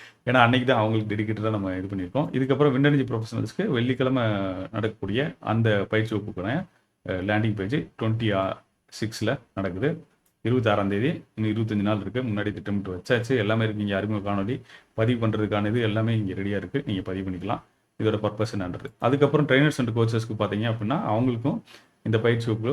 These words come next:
பாத்தீங்கன்னா, இந்த தடவை வந்து, அஹ், Facebook live streaming using O B S அப்படின்றது தான். இப்ப நான் லைவ் ஸ்ட்ரீம் பண்றதுக்கு அதான் யூஸ் பண்ணிட்டு இருக்கேன். So, அதை பயன்படுத்தி எப்படி லைவ் ஸ்ட்ரீம் பண்றது அப்படின்றத சொல்றோம். தமிழ் வகுப்பு வந்து பதினேழாம் தேதியும், ஆங்கில வகுப்பு வந்து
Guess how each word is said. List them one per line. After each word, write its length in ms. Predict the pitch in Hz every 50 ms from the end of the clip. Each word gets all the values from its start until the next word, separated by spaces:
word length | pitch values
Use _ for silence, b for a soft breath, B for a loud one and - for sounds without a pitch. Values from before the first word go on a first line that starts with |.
| 165 -
பாத்தீங்கன்னா, 400 | 113 104 101 104 104 104 127 151 156 123 104 92 90 90 - - - - _
இந்த 240 | - 117 123 131 123 147 139 127
தடவை 240 | 110 123 123 135 135
வந்து, 240 | 117 107 107 131 180 220 220 - _ _ _
அஹ், 340 | - 95 90 90 90 87 92 107 - _ _ _ _ _ _ _ _ _ _ _ _ _ _ _ _ _ -
Facebook 320 | 143 151 131 127 127 113
live 200 | 110 107 110 120
streaming 280 | 117 117 123 117 135 131
using 260 | 120 117 113 120 113
O 120 | 107 107 113
B 140 | 110 110 107
S 100 | 104 -
அப்படின்றது 320 | 107 - - 98 92 98
தான். 160 | 98 117 113 - -
இப்ப 200 | 113 110 113 113
நான் 320 | 107 104 104 101 98 95
லைவ் 160 | 98 107 120
ஸ்ட்ரீம் 260 | 123 - - 120 117 107 104 101
பண்றதுக்கு 380 | 104 107 104 110 120 127 151
அதான் 280 | 107 95 92 - 110 107
யூஸ் 160 | 104 107 -
பண்ணிட்டு 280 | - 101 98 95 92 -
இருக்கேன். 240 | 90 85 143 170 165 165 _ _ _ _
So, 140 | - - 110 101 95 -
அதை 240 | - 104 110 120
பயன்படுத்தி 420 | 113 117 117 127 123 117 117 120 120
எப்படி 180 | 110 113 107
லைவ் 180 | 104 101 104 110
ஸ்ட்ரீம் 200 | 110 - 107 98
பண்றது 260 | 95 90 92 90 98
அப்படின்றத 360 | 92 85 - 92 87 92 110
சொல்றோம். 340 | 110 - 90 92 113 147 - - _
தமிழ் 260 | - 110 110 139 147
வகுப்பு 260 | 143 123 113 110 107 107
வந்து 200 | 107 127 175 240 - b b b b b _ -
பதினேழாம் 340 | 113 123 127 123 120 110
தேதியும், 360 | 107 104 104 110 143 196 202 123
ஆங்கில 300 | 104 110 117 113 110 107
வகுப்பு 240 | 101 98 - -
வந்து 200 | 90 92 113 151